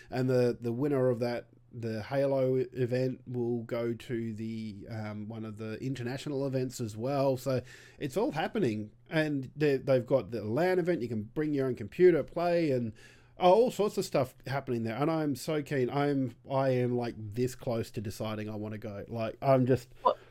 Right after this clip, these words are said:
Speaker 2: yeah,
Speaker 1: uh,
Speaker 2: what's, what's it gonna take for you to take that last little
Speaker 1: Well,
Speaker 2: step and get your tickets and go?
Speaker 1: well, if, if, if somebody could pay for my airfares, that would be really great. Um, but
Speaker 2: Okay.
Speaker 1: no, no. Um, look,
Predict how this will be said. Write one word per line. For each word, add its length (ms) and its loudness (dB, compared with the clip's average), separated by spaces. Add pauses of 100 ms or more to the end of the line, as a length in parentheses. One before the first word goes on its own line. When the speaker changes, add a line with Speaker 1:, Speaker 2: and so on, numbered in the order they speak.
(260)
Speaker 2:
yeah, 280 12
Speaker 1:
uh, 20 4
Speaker 2:
what's, 280 10
what's 300 10
it 60 6
gonna 200 12
take 640 6
for 120 2
you 180 10
to 120 10
take 340 4
that 160 6
last 420 6
little 300 8
Speaker 1:
Well, 60 0
Speaker 2:
step 460 6
and 140 4
get 140 2
your 100 0
tickets 460 0
and 100 6
go? 140 8
Speaker 1:
well, 100 10
if, 100 4
if, 240 0
if 100 -2
somebody 260 0
could 180 -2
pay 220 -6
for 100 -10
my 160 -6
airfares, 520 -6
that 120 -8
would 100 -8
be 140 -10 (140)
really 420 -6
great. 500 -8
Um, 380 0
but 180 8
Speaker 2:
Okay. 360 10
Speaker 1:
no, 200 2
no. 60 -4
Um, 500 4 (840)
look, 320 6